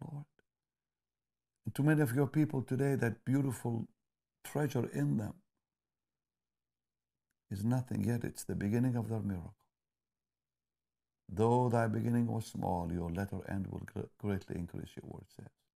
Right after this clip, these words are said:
We will not forsake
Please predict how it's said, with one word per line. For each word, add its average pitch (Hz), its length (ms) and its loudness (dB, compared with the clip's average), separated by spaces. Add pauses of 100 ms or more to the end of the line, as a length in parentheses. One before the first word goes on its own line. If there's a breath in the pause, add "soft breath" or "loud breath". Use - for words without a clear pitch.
(2000)
We 90 160 -2
will 82 240 -2
not 110 520 2 (100)
forsake - 720 -8